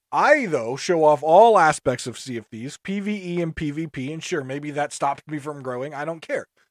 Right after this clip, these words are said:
I like this game, and I'm going to show off everything this game has to offer.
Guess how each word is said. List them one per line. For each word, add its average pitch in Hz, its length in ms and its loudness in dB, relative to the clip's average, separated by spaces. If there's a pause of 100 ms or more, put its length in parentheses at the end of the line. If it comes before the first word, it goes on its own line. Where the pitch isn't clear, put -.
(160)
I 147 180 2
like 151 320 2
this 147 220 -2
game, 135 420 -2 (240)
and 156 120 2
I'm 160 140 0
going 151 240 -2
to 147 100 -8
show 147 280 0
off 170 200 4
everything 143 540 -4
this 143 160 -4
game 117 240 -8
has 110 280 -12
to - 100 -2
offer. - 360 2